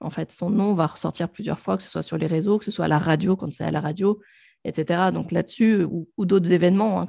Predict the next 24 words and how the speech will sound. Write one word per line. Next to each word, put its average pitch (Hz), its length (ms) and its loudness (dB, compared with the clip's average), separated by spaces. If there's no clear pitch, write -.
pas 175 100 -4
que 180 100 -6
des 170 140 0
jeux 208 120 0
concours. 240 440 -2
Mais 185 120 2
effectivement, 202 400 2
ça, 220 320 2
je 220 100 0
pense - 160 -2
que - 80 -12
c'est 180 100 -4
aussi 175 140 0
un 185 100 6
levier 190 360 4
qu'on 180 180 0
peut 170 140 2
évoquer. 180 460 0
En 202 140 6
résumé, 220 520 8
donc, 196 300 0
euh, 170 880 0
avant 190 320 6
tout, 277 460 -2